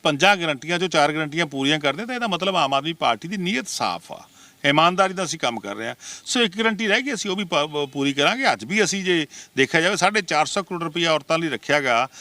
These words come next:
ਜੇ ਮਹਿਲਾਵਾਂ ਸਾਰੀਆਂ ਸਫ਼ਰ ਮੁਕਤ ਕਰਨਗੀਆਂ। ਸੋ ਅਸੀਂ ਔਰਤ ਦੇ ਸਸ਼ਕਤੀਕਰਨ ਲਈ ਲੱਗੇ ਹੋਏ ਹਾਂ, ਔਰਤ ਨੂੰ ਇੰਪਾਵਰਡ ਕਰਨ ਲਈ ਲੱਗੇ ਹੋਏ ਹਾਂ। ਤੁਸੀਂ ਦੇਖੋ ਕਿ ਅੱਜ ਪੰਜਾਬ ਦੇ ਅੰਦਰ ਅੱਧੇ ਤੋਂ ਵੱਧ ਡਿਸਟ੍ਰਿਕਟਾਂ ਦੇ ਅੰਦਰ ਐਸ ਐਸ ਪੀ ਜਿਹੜੀਆਂ ਨੇਗੀਆਂ, ਉਹ ਔਰਤਾਂ ਨੇਗੀਆਂ। ਅੱਧੇ ਤੋਂ ਵੱਧ ਡਿਸਟ੍ਰਿਕਟਾਂ ਦੇ ਅੰਦਰ, ਅਹ, ਡੀ ਸੀ ਸਾਹਿਬਾਨ, ਮ-, ਜਿਹੜੀਆਂ ਨੇਗੀਆਂ,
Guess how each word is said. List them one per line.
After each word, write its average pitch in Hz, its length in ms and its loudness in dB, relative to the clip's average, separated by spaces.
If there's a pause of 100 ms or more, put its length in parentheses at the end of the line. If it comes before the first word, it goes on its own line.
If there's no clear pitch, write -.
(180)
ਜੇ 147 60 0
ਮਹਿਲਾਵਾਂ 139 420 4
ਸਾਰੀਆਂ 151 280 0
ਸਫ਼ਰ 147 260 -2
ਮੁਕਤ 143 220 -8
ਕਰਨਗੀਆਂ। 156 440 -6 (300)
ਸੋ 208 160 0
ਅਸੀਂ 202 220 2
ਔਰਤ 127 320 2
ਦੇ 131 280 0
ਸਸ਼ਕਤੀਕਰਨ 156 640 -4
ਲਈ 156 80 0
ਲੱਗੇ 127 280 -2
ਹੋਏ 127 200 -2
ਹਾਂ, 135 180 0
ਔਰਤ 131 280 0
ਨੂੰ 151 80 -4
ਇੰਪਾਵਰਡ 135 460 2
ਕਰਨ 156 220 -2
ਲਈ 147 80 -6
ਲੱਗੇ 123 240 -4
ਹੋਏ 117 180 -4
ਹਾਂ। 147 120 -4 (320)
ਤੁਸੀਂ 170 200 0
ਦੇਖੋ 147 240 2
ਕਿ 180 120 2
ਅੱਜ 175 80 -2
ਪੰਜਾਬ 139 420 2
ਦੇ 151 80 -4
ਅੰਦਰ 147 260 0
ਅੱਧੇ 175 220 2
ਤੋਂ 185 120 -4
ਵੱਧ 185 180 2
ਡਿਸਟ੍ਰਿਕਟਾਂ 165 400 0
ਦੇ 160 100 0
ਅੰਦਰ 139 320 2 (300)
ਐਸ 143 160 4
ਐਸ 180 140 2
ਪੀ 196 120 0
ਜਿਹੜੀਆਂ 170 320 2
ਨੇਗੀਆਂ, 147 400 0 (340)
ਉਹ 190 420 4 (160)
ਔਰਤਾਂ 170 380 4
ਨੇਗੀਆਂ। 165 400 -4
ਅੱਧੇ 170 160 2
ਤੋਂ 190 100 0
ਵੱਧ 180 220 4
ਡਿਸਟ੍ਰਿਕਟਾਂ 165 400 0
ਦੇ 165 100 0
ਅੰਦਰ, 160 320 0
ਅਹ, 160 580 6
ਡੀ 143 160 0
ਸੀ 190 160 2
ਸਾਹਿਬਾਨ, 175 360 4
ਮ-, 151 300 4
ਜਿਹੜੀਆਂ 147 320 2
ਨੇਗੀਆਂ, 139 380 0